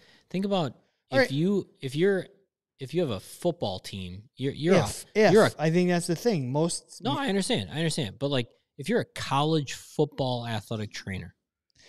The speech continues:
Speaker 2: you're probably doing fifty a day.
Speaker 1: At least, I would think.
Speaker 2: I mean, you might not be taping everyone. You might be bracing some.
Speaker 1: <sighs> Sure.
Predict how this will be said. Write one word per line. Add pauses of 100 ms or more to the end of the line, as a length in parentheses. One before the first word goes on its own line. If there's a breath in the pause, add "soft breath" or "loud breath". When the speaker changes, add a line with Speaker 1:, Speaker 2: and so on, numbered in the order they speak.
(200 soft breath)
Speaker 2:
you're
probably
doing (840)
fifty
a
day. (2000)
Speaker 1:
At
least, (220)
I
would
think.
Speaker 2:
I
mean,
you
might
not
be
taping
everyone.
You
might
be
bracing
some. (1400)
Speaker 1:
<sighs> (2250 loud breath)
Sure.